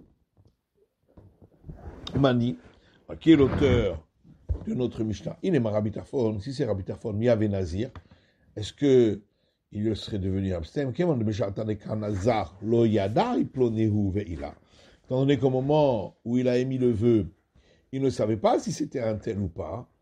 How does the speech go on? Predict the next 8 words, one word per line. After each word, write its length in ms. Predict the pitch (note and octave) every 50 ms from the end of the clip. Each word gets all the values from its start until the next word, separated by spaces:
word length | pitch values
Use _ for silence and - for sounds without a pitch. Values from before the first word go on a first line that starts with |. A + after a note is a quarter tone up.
| _ _ _ _ _ _ -
Michal 380 | A#2 B2 B2 A#2 C3 A#2 A#2
ale 240 | G#2 A2 A2+ A2+ A2+
nezirut, 580 | A2+ A2+ G2+ E2 - E3+ - - - - - - _ _ _ _ _ _ _ -
est-ce 160 | G#2 - -
que 500 | _ - D#3+ D#3+ D3+ C#3+ B2+ G#2+ G2 - _ _ _ _ _ _ _ _ _
le 180 | - B2+ B2+ B2+
vœu 560 | A#2+ A2 C3 D3 D3+ C#3+ C3 A#2+ G#2 - - _ _ _
d'abstinence 840 | F#2+ F#2+ A2 A2 G#2+ - - B2 B2+ B2+ B2+ B2 A2 - - - -